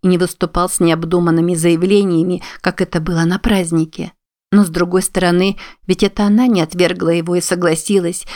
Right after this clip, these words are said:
что он будет ухаживать. Не следовало тянуть так долго, если уж решилась отказать королю. Она должна отказать ему. Должна.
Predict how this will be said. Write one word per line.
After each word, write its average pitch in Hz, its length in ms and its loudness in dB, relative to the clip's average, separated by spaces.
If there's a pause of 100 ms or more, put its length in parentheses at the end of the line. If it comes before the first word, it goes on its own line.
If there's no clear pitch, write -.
что - 240 -4
он 175 160 0
будет 170 280 -4
ухаживать. 180 760 -4 (220)
Не 175 140 2
следовало 165 520 -2
тянуть 170 400 -2
так 175 220 -2
долго, 175 420 0 (220)
если 175 300 0
уж 160 180 0
решилась 170 540 0
отказать 160 500 -4
королю. 175 580 0 (440)
Она 156 300 0
должна 165 520 0
отказать 160 580 -4
ему. 170 380 0 (440)
Должна. 170 840 0